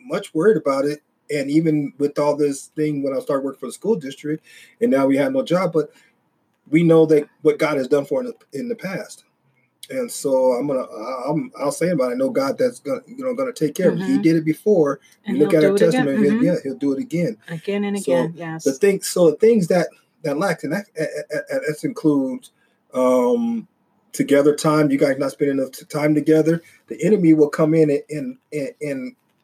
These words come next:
Speaker 1: start putting thoughts in your mind about spending time together, um, emotional time together, all that, all the, all the things that you may be lacking. And that includes, and this is, no kids don't be listening to this, but that includes your sex life, that includes your together time, then you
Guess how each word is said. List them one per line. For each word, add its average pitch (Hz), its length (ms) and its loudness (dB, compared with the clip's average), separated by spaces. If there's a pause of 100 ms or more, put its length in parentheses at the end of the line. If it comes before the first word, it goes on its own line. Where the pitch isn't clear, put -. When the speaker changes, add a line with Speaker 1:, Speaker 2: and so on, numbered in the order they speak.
(140)
Speaker 1:
start - 360 -2
putting 143 260 0
thoughts 156 280 -4
in 139 80 0
your 127 80 -2
mind 135 320 -4
about 131 180 -4
spending 143 320 -4
time 180 260 -2
together, 117 480 0 (380)
um, 123 560 -2 (100)
emotional 147 600 4
time 151 320 0
together, 151 500 4
all 190 200 4
that, 196 240 0 (200)
all 175 140 0
the, 180 240 -2
all 175 160 0
the 196 100 -4
things 190 260 -4
that 160 220 0
you 165 80 -2
may 165 200 2
be 151 180 0
lacking. 151 460 -6 (320)
And 123 80 -2
that 127 100 -2
includes, 135 640 -2
and 127 260 -14
this 135 140 -18
is, 120 260 -20
no 135 120 -8
kids 135 240 -8
don't 117 120 -8
be 113 60 -10
listening 113 300 -12
to 113 60 -14
this, 117 60 -18
but - 160 -8
that 117 140 -2
includes 120 500 -2 (360)
your 117 160 -4
sex 151 440 0
life, 151 300 0
that - 140 -2
includes 127 600 -6
your 113 140 -4
together 147 520 0
time, 147 420 0
then 127 140 0
you 226 300 -6